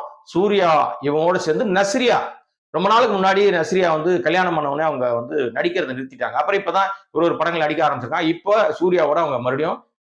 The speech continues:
ஜோடி ஆகுறாங்க. நஸ்ரியா, சூர்யா, ஜித்து ஜோசப், இந்த கூட்டணி, இந்த காம்போவுக்கு ஒரு பெரிய ஓ டி டி நிறுவனம் மிகப்பெரிய விலை கொடுக்கறதுக்கு தயாராட்டாங்க. பட்ஜெட்டை விட ஒரு கோடி அதிகமா, அதாவது ஒரு இருபது, இருபத்தி ரெண்டு கோடி ரூபாய் பட்ஜெட் பண்ணிருக்காங்கன்னு பிளான் பண்ணியிருந்தா,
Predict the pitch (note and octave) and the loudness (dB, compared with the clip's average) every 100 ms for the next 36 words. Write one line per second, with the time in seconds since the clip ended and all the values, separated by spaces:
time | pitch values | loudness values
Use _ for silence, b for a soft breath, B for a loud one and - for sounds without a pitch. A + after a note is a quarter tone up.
0 | _ - D#3+ E3 D3 C3 A2+ G#2+ - - | _ -4 0 2 4 2 0 -4 -10 -18
1 | _ - C#3 C#3+ G3 G3 A#3 - - - | _ -8 -6 -2 2 4 2 -2 -8 -4
2 | E3+ F#3+ F#3+ G#3 - - C3+ D3+ E3 C3+ | 0 2 4 2 0 -4 -6 -2 0 -2
3 | A#2 G#2+ _ C#3 E3+ F#3 F#3+ A3+ A3+ F#3+ | -4 -10 _ -4 0 0 0 0 0 0
4 | E3 D3+ D#3 F#3+ F#3 D3 F3 B3 - - | 0 0 0 2 2 0 0 0 -2 -12
5 | _ _ - E3 D#3+ G#3 B3+ A3+ F3 F#3+ | _ _ -4 -4 0 0 2 4 2 0
6 | G3 E3+ D#3 D#3 D3+ G3+ - B D#3+ A3+ | -2 -2 0 0 0 -4 -10 B 0 0
7 | A#3 A3+ G#3 E3+ E3+ E3 C#3 B2 D3 C3 | 2 2 4 2 2 0 0 -2 -4 -2
8 | B2+ A2 A#2+ B2+ F3+ E3+ B4 - F#3+ A#3 | -4 -4 -4 -2 0 0 0 2 2 2
9 | G3+ E3 F#3+ D#3 D#3 D3+ B2+ - _ _ | 2 0 0 0 0 -4 -4 -8 _ _
10 | _ - E3 F3+ E3+ F#3 D#3+ F3+ F3+ D#3 | _ -4 0 2 4 4 4 2 2 0
11 | D3+ D3 F3+ A3 - F#3 - D#3 D#3 - | 0 2 2 2 2 -2 -2 -2 -2 -4
12 | C3+ E3 D#3+ D3+ D#3 C3+ A#2 C3 | -4 -4 -2 -2 -2 -6 -4 0